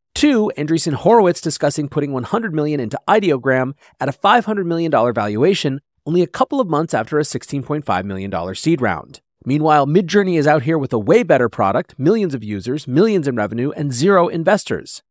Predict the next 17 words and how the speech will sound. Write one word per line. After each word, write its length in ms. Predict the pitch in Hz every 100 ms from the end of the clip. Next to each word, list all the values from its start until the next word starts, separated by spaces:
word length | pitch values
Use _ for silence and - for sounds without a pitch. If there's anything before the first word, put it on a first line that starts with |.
| _ _ -
If 100 | 104
Midjourney 360 | 147 165 165
decided 360 | 147 - 147 147
to 80 | 135
take 220 | 147 123
money 220 | 139 180
from 180 | 170 143
investors, 440 | 123 139 - 160
would 120 | 127 -
Ideogram 540 | 135 156 139 151 151
even 180 | 131 120
get 140 | 110
money 260 | 113 120 156
in 80 | 120
the 60 |
first 280 | - 160 170
place? 380 | 233 262 -